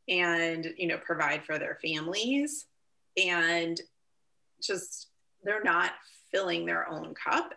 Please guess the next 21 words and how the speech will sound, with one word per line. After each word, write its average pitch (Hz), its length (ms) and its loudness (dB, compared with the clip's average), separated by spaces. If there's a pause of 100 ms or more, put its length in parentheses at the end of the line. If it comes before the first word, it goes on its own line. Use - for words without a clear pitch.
And, 165 360 -2 (220)
you 180 140 0
know, 165 180 0
so 180 360 -2
that 175 380 6 (120)
therefore 196 840 4 (100)
they 185 100 8
don't 175 240 0
feel 170 120 0
like 165 260 0
they 156 420 4
are 151 440 2 (540)
worthy 226 600 4 (1200)
of 233 140 4
doing 240 260 4
the 233 100 2
things 190 320 0
that 170 200 4
bring 180 200 2
them 165 200 0
joy. 151 520 0